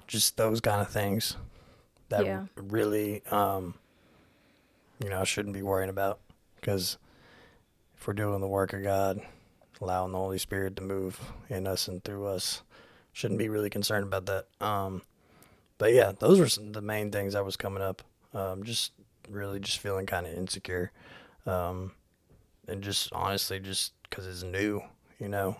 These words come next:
Speaker 1: um, something new to me. So therefore, you know, it's uncomfortable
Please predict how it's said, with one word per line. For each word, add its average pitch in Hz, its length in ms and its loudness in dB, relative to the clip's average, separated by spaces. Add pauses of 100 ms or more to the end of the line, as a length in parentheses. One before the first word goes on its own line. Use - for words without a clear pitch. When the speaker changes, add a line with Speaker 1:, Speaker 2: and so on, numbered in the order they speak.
Speaker 1:
um, 95 460 -2
something 98 520 0
new 104 260 6
to 98 80 2
me. 95 300 0 (520)
So 101 400 0
therefore, 101 680 0
you 101 120 -4
know, 98 280 -2 (260)
it's - 540 2 (360)
uncomfortable 101 760 -4